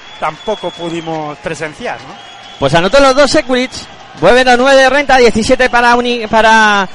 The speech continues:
Speaker 2: Fuenlabrada, ocho para Unicaja. Y está circulando la bola por fuera el cuadro malagueño. La tiene Nemanja Nedovic. Falta en ataque. Y vamos a ver de Ndiaye, puede ser,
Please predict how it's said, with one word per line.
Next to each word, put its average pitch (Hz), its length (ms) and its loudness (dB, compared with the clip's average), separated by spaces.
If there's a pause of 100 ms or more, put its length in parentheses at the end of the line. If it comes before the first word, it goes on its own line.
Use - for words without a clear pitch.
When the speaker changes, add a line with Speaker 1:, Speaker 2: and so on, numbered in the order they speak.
(240)
Speaker 2:
Fuenlabrada, 254 560 2
ocho 262 240 2
para 247 140 0
Unicaja. 240 420 0
Y 247 60 4
está 226 380 2 (220)
circulando 247 380 2
la 233 80 4
bola 247 180 2
por 233 140 0
fuera 254 180 2
el 233 60 0
cuadro 254 200 2
malagueño. 240 360 0
La 220 100 0
tiene 240 140 -2
Nemanja 240 360 0
Nedovic. 254 360 0
Falta 202 400 0
en 170 80 -4
ataque. 226 500 -2
Y 208 80 -2
vamos 185 280 -2
a 175 60 2
ver 214 200 0
de 190 100 -6
Ndiaye, 160 340 -2
puede 175 240 0
ser, 214 280 0